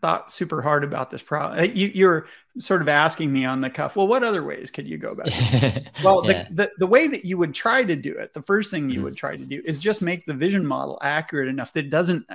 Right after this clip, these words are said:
Speaker 1: that it never misunderstands, that it never missees something when it, when it approaches. And probably that's what Tesla has been trying to do,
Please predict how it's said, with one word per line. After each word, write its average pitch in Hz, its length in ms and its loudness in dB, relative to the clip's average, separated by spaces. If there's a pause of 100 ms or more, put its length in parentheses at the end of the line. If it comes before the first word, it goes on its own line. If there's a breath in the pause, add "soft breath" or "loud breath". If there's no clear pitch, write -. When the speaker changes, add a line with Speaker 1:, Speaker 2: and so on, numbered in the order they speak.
(140)
Speaker 1:
that 143 160 -4
it - 80 -10
never 165 300 2
misunderstands, 143 1120 -6
that 156 100 -10
it 170 80 -8
never 180 220 0
missees 151 720 -2
something - 520 -12
when 156 140 -10
it, - 160 -20
when 143 220 -4
it 135 100 -6
approaches. 208 580 -2 (360 loud breath)
And 196 100 -4
probably 190 480 2
that's 156 300 -2
what 185 160 -6
Tesla 156 320 -4
has 143 120 -6
been 147 160 -2
trying 156 380 -2
to - 140 -12
do, 220 260 -2